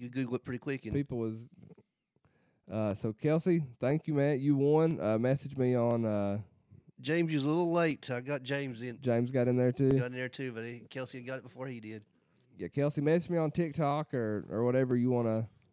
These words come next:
Speaker 2: do it on, and I'll, I'll get your address, and I'll, I'll get that sent to you. Um, yeah,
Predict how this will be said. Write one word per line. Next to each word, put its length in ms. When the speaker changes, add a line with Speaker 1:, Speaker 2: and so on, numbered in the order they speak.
Speaker 2:
do 220
it 60
on, 260
and 180
I'll, 220
I'll 80
get 240
your 100
address, 480
and 80
I'll, 220
I'll 40
get 180
that 180
sent 240
to 100
you. 160
Um, 360
yeah, 260